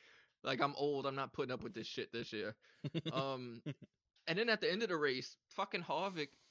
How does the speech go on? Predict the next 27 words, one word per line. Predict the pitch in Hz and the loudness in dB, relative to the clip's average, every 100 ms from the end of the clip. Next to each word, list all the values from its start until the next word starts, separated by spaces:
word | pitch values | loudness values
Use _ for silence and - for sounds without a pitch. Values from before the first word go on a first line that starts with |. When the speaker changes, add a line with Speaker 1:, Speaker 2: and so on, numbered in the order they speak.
| 113 | -4
Speaker 1:
done | 156 147 | -2 -2
caused | 127 156 156 160 156 151 | -2 0 2 2 0 0
a, | 139 131 | 0 2
uh, | 151 143 139 131 117 - - - | 2 4 2 0 -4 -10 -14 -6
a | 135 | -4
heated | 185 180 - | 0 0 0
conversation | 180 170 135 165 170 170 143 | -4 -4 -4 -2 -4 -4 -8
between | - - 143 135 | -8 -6 -4 -2
Hamlin | 147 160 143 | -2 -2 -2
and | 131 - | -4 0
Byron. | 131 139 131 113 - - - - | 0 0 -2 -4 -10 -16 -18 -18
<laughs> | - - | -12 -2
After | - - 190 | -2 0 0
the | 165 | 0
race, | 156 170 160 - | 2 2 2 0
he | 151 | -6
shipped | - 190 131 | 4 4 6
Byron | 156 165 147 147 | 6 6 4 2
right | 151 | 2
into | 156 143 | 2 0
Hamlin. | 147 147 143 131 120 - - - | 0 0 0 -6 -8 -16 -20 -2
Hamlin | 165 165 180 | 2 2 2
gets | 156 - | -2 -4
pissed | - 175 - | -2 0 2
at | 143 262 | 0 2
Byron. | 202 160 143 135 | 2 2 2 -2
<laughs> | - | -6